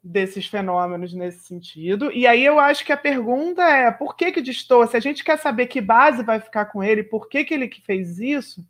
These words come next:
né? Eu acho que é importante de entender a, é, por que que ele, ele quis apelar,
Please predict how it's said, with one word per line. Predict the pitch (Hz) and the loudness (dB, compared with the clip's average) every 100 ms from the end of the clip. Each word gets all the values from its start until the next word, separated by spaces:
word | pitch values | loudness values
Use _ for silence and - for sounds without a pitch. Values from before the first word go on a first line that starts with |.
| _ | _
né? | 180 208 240 - _ - | -2 0 0 -6 _ 4
Eu | |
acho | 202 226 - | 6 6 2
que | 254 | -2
é | |
importante | 262 269 269 262 277 277 285 | 0 -2 0 -2 -2 -4 -8
de | 269 | -6
entender | 294 269 269 285 - - _ _ _ _ _ - | -4 -2 0 0 -2 -20 _ _ _ _ _ -2
a, | 254 269 262 | 0 2 4
é, | 254 | 2
por | 254 311 - | 2 -6 0
que | 370 427 | 2 2
que | 392 | 2
ele, | 294 254 233 220 185 | 0 0 0 -2 0
ele | 220 220 | 0 0
quis | 254 254 208 | -4 -2 0
apelar, | 226 220 214 196 190 196 - | 0 2 0 4 4 2 -4